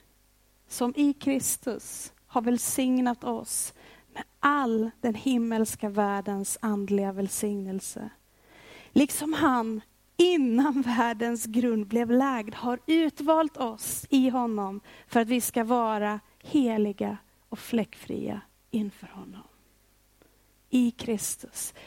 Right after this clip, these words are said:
Utgångsläget för människa att få vara människa på riktigt, det är att få leva i Guds välsignelse. Inte att söka Guds välsignelse, utan att få bli påmind, få komma på gudstjänst och bli påmind om att vi får leva i utgångsläget av en välsignelse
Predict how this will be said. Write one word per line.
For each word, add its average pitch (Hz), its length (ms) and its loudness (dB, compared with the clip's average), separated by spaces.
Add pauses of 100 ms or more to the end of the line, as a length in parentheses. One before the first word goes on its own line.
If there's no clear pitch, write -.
(100)
Utgångsläget 285 1000 2
för 277 80 0
människa 254 420 2
att 226 80 -2
få 277 120 0
vara 254 520 2
människa 247 540 0
på - 160 -8
riktigt, 254 560 -2 (280)
det 247 80 4
är 233 360 2 (160)
att 226 140 -4
få 240 120 -4
leva 214 720 2
i 226 380 2
Guds - 360 -4
välsignelse. 226 580 2
Inte 339 320 4
att - 120 0
söka 370 720 2
Guds 339 260 -4
välsignelse, 277 760 4 (240)
utan 294 240 4
att 302 100 0
få 294 60 -10
bli 302 140 4
påmind, 330 560 2
få 302 100 -4
komma 330 360 2
på 311 120 -2
gudstjänst 311 560 2
och 269 60 0
bli 285 100 4
påmind 330 600 2
om 311 100 4
att 277 100 2
vi 277 140 2
får 285 160 2
leva 311 560 6
i 330 160 2
utgångsläget 277 840 4
av 269 100 0
en 262 100 2
välsignelse 254 840 4